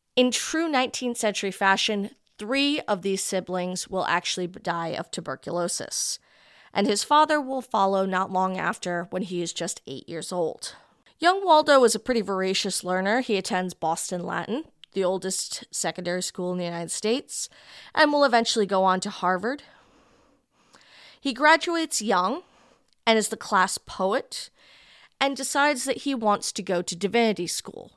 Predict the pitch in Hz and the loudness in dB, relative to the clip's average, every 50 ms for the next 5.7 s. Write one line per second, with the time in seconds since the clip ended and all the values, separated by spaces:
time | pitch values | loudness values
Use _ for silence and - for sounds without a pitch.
0 | _ _ - 208 185 180 - - 175 170 165 - 180 170 - - 196 185 180 170 | _ _ -4 -4 -2 -2 -2 -4 -4 -6 -6 -6 -6 -6 -6 -4 -2 0 0 0
1 | 156 139 - - - - - - _ _ _ - - 254 262 262 262 294 320 311 | -2 -4 -8 -10 -12 -18 -20 -20 _ _ _ -8 -2 0 0 2 2 0 -2 0
2 | - 311 311 311 311 311 240 - 208 202 196 202 202 214 220 208 - - 190 170 | 0 0 0 0 0 0 0 0 0 2 0 0 0 -2 -4 -6 -6 -8 -10 -10
3 | - - - 170 165 175 - - - 147 - - - 180 202 185 180 175 160 - | -8 -8 -8 -8 -8 -8 -8 -10 -10 -10 -8 -6 -4 -2 0 2 2 0 -2 -4
4 | - 180 - - - - - - - _ _ _ 240 226 330 381 392 370 339 269 | -8 -16 -18 -20 -20 -20 -20 -20 -20 _ _ _ -2 0 2 2 2 4 6 4
5 | 247 - - 208 196 180 185 175 180 170 151 143 - - | 4 4 4 2 4 4 4 2 2 2 2 0 -2 -4